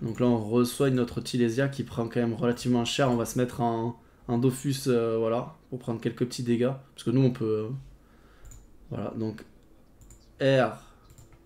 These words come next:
terre, feu et air.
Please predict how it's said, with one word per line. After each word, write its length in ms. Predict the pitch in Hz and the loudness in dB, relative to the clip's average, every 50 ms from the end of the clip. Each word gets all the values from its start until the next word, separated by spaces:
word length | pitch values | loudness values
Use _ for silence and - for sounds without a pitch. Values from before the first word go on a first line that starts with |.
| - - - - - _ _ _ _ - - - _ _ - - - - - - - - - - - - - - - - | -20 -20 -20 -20 -20 _ _ _ _ -20 -20 -20 _ _ -20 -20 -20 -20 -20 -20 -20 -20 -20 -20 -20 -20 -20 -20 -20 -8
terre, 540 | - - 123 123 127 135 143 151 - - - - - - - - - - - - - - - - - - - - - - - - - - | -2 2 4 6 6 4 4 0 -2 -10 -16 -20 -20 -20 -20 -20 -20 -20 -20 -20 -20 -20 -20 -20 -20 -20 -20 -20 -20 -20 -20 -20 -20 -20
feu 640 | - - - - - - 127 123 127 131 135 143 147 - - - - - - - - - - - - - - - - - _ - | -20 -20 -20 -12 -2 2 4 6 6 6 4 2 0 -4 -10 -20 -20 -12 -10 -10 -10 -10 -12 -16 -20 -20 -20 -20 -20 -20 _ -8
et 120 | 120 123 - | -6 -4 -4
air. 300 | 120 85 - - - | -4 -4 -6 -8 -12